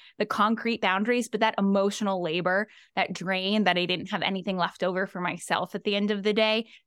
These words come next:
that was my boundary struggle this year. And so watching Allie go through the time and the laptop really gave me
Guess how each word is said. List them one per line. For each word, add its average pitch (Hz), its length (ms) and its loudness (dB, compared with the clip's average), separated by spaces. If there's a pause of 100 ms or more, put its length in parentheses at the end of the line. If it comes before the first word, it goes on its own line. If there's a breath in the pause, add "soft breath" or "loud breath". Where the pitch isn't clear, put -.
that 180 480 2
was 185 160 0
my 170 180 2
boundary 165 400 -2
struggle - 460 -2
this - 240 -4
year. - 260 0
And 190 160 0
so 202 160 2
watching 202 360 4
Allie 202 300 2
go 196 160 2
through 196 260 -2
the 175 120 0
time 262 340 4
and 202 120 2
the 185 80 0
laptop 220 520 2
really 233 580 -2
gave 190 300 -2
me 175 300 0